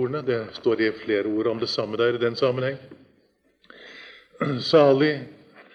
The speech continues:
er det menneske som Herren tilregner rettferdighet uten gjerninger. Salig er den mann som han ikke, eller som Herren ikke tilregner synd, ikke sant? Å være rettferdiggjort, det er jo å være tilregnet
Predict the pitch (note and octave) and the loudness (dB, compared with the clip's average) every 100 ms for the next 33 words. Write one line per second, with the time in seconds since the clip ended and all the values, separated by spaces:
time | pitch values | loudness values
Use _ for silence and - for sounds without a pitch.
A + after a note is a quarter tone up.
0 | - C#3 C3 C#3 D3 C3+ B2 - A#2 A#2+ | 0 4 6 6 6 4 0 -2 -8 -6
1 | C#3 D3 C3+ B2 D3+ - G#2+ G#2 A2+ A#2+ | -4 0 2 2 -4 -2 0 0 0 0
2 | B2 C3 F#3 - - - - - - D3 | 0 -2 -6 -8 -20 -20 -20 -4 0 0
3 | - A#2+ A2 A2 C3+ C#3+ B2 C3 C#3 B2+ | 0 0 0 0 -2 -2 -8 -2 -2 -2
4 | A#2 D#3+ - - _ _ _ _ - - | -4 -8 -12 -20 _ _ _ _ -20 -14
5 | - D#3 B2+ A#2+ C3 B2 C#3 B2 A#2 C3 | -2 2 4 4 2 2 0 -2 -2 -2
6 | B2+ C3 - - F3 - - - F3 E3+ | -4 -4 -4 0 0 -2 -10 -4 -4 -4
7 | - A#2+ C3 A#2+ C3 C3 D3 - - - | -12 -8 -6 0 0 0 -4 -4 -6 -4
8 | C3 A#2+ B2+ C3 C#3 D#3 - - - - | -4 -2 0 0 -2 -8 -12 -20 -20 -18
9 | - - D3 F#3 G3 D#3+ - E3+ F3+ - | -8 0 0 0 -4 -10 -8 -8 -8 -14
10 | - - - _ _ _ _ _ _ _ | -20 -20 -20 _ _ _ _ _ _ _
11 | _ - - - - D3+ E3+ D3+ D3+ E3 | _ -20 -20 -8 6 10 12 12 10 8
12 | - D#3+ E3+ - C3+ A#2+ A2+ B2+ A#2 - | 4 4 4 4 4 6 8 6 6 -2
13 | - C#3+ C#3 C#3+ D3 C#3+ E3 - C3 A#2 | 4 6 8 8 6 6 2 -2 0 0
14 | A2 B2 A#2+ B2+ F3 - | 2 4 4 2 -2 -6